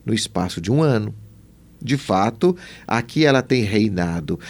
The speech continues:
e ainda está com muita disposição para o baile. Haja parceiros! Diante desse cenário macabro, o que diriam hoje os farricocos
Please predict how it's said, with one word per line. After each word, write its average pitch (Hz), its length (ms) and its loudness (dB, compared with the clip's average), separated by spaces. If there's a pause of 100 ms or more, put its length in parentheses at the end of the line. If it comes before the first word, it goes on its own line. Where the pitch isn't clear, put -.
(140)
e 160 120 4
ainda 226 240 6
está 220 180 2
com 220 180 4
muita 208 460 4
disposição 110 760 2
para 104 220 2
o 104 40 2
baile. 85 540 0 (200)
Haja 220 440 4
parceiros! 87 1040 -2 (560)
Diante 127 380 2
desse 113 260 2
cenário 104 520 0
macabro, 110 680 0 (520)
o - 80 -4
que 240 160 2
diriam 131 680 4
hoje 127 600 4 (340)
os - 300 2
farricocos 113 1200 0